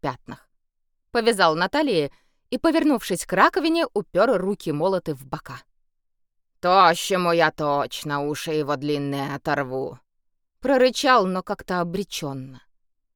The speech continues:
«Опять пакость эльфячья посуду не помыл. Ну, Элик, допросишься!»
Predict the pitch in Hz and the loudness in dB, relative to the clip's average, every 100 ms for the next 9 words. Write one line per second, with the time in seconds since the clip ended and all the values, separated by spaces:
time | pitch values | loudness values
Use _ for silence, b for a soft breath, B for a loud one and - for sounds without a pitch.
0 | _ _ - 135 - 156 151 139 - 156 | _ _ -2 -2 2 4 4 2 4 4
1 | 143 160 - 160 - 147 - 170 - 156 | 4 -2 -4 -4 0 -2 0 -2 0 -2
2 | - 151 139 147 147 143 147 139 139 135 | -2 -4 -2 -4 -6 -2 0 0 -2 -4
3 | 135 - _ _ _ _ - 180 226 220 | -6 -10 _ _ _ _ -2 4 6 6
4 | 196 160 147 143 143 - - _ _ - | 8 8 6 2 -4 -8 -18 _ _ -12
5 | 165 208 156 202 165 160 147 151 156 - | 2 4 4 2 2 2 4 4 2 0
6 | 180 - - 151 | -4 -2 -2 -2